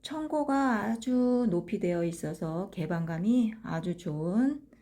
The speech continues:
밝은 거실입니다. 역시 거실 창문 와이드로 크게 하셨고요.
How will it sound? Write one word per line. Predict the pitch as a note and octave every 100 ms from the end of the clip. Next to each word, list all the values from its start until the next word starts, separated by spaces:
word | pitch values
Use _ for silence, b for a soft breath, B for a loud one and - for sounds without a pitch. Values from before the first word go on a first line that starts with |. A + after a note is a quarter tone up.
| B B
밝은 | - - D#3+ F3+ F#3+ A3+ D4 D#4
거실입니다. | - D#3+ F3 - E3 D3 - D#3+ -
역시 | D#3 D#3 - - G#3 A3+
거실 | F3+ E3+ F3+ F3
창문 | F3+ D#3+ D#3+ G#3 C4+ B3+
와이드로 | E3 D3+ D3 D3 - G#3
크게 | - - - - A3+ A3 -
하셨고요. | A3 - G#3+ - F3+ B3+ A#3+